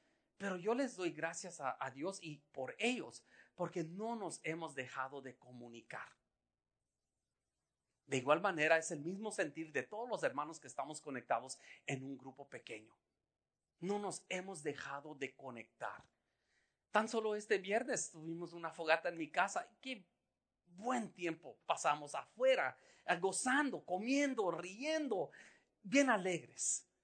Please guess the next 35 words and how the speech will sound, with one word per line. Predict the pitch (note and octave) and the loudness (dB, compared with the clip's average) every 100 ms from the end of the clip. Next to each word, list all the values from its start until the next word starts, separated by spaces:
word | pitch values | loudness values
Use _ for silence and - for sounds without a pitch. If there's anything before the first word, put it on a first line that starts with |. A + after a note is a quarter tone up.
| _ _ _ _ _ _ _ _ _ _ | _ _ _ _ _ _ _ _ _ _
Yo, | E3 G#3 G#3+ | 4 6 6
yo | G3 G#3+ | 2 -2
espero | G#3+ - G3 F#3 | -2 2 2 2
que | F3 | -4
usted | D3+ - F#3 | -8 -4 -4
encuentre | D#3+ F3 E3+ D#3+ - | -4 -8 -6 -6 -6
esa | E3+ E3 D#3 | -6 -8 -8
comunidad | D#3+ C#3+ C#3 B2+ A#2 A2+ B2 - | -8 -8 -10 -12 -12 -8 -10 -4
dentro | C3 B2 C3 | -4 -4 -8
de | A#2+ | -6
la | A2+ A2+ | -4 -6
iglesia. | G#2+ G#2+ - B2 - _ _ _ _ _ _ _ _ _ _ _ - - - - | -8 -8 -8 -8 -16 _ _ _ _ _ _ _ _ _ _ _ -18 -14 -14 2
Vemos | - E4 G4+ - | 12 12 12 8
esto | B3+ C#4+ | 8 10
también, | C#4+ B3 F#3 B3 | 12 12 12 10
que | C#4 | 8
el | B3 | 4
Espíritu | G#3+ - G#4 G4 C#4+ | 6 8 8 8 2
Santo | - A3 A3 B3 A#3+ - - | 6 4 6 4 2 -2 6
había, | C4+ F4+ E4 | 8 12 12
lo | A3+ C4 | 12 8
que | C#4 | 8
sí | C4 G4 A4 | 6 8 8
notamos | A#4 - B3+ B3 B3+ | 10 12 12 12 4
en | A#3 | 4
el | G3+ G3 | 2 2
Nuevo | A#3 B3 | 2 4
Testamen-, | A#3+ A3+ G#3 F3 D#3+ - | 4 6 6 6 2 0
en | F#3+ | 0
el | F#3 | 6
Antiguo | F#3+ F#3+ B3 C4 | 6 6 2 2
Testamento, | C4+ - B3 F3 C#3+ G3 F#3+ - - | 4 6 6 6 2 -2 -6 -14 4
es | E4 F4 | 4 6
que | F4 | 4
había | B3+ C#4+ F4+ | 6 4 4